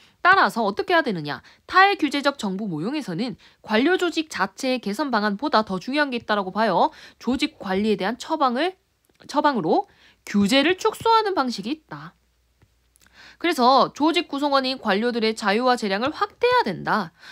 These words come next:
이거 보니까 관료들이 자유와 재량이 있기만 하다면은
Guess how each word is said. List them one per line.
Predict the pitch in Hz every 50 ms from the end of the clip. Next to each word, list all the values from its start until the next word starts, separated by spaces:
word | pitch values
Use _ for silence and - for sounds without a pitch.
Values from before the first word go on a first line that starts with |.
| - -
이거 | 311 302 349 330
보니까 | - 330 381 381 359 - - - 180 180 185 185 -
관료들이 | - 180 185 185 208 269 330 339 320 294 233 208 247 240 160 - - - - _
자유와 | - 220 202 202 233 302 330 339 330 320
재량이 | 311 - 220 196 208 214 226 226 233 - -
있기만 | 185 - _ - 339 330 320 277 254
하다면은 | 262 320 359 359 302 240 190 175 196 269 370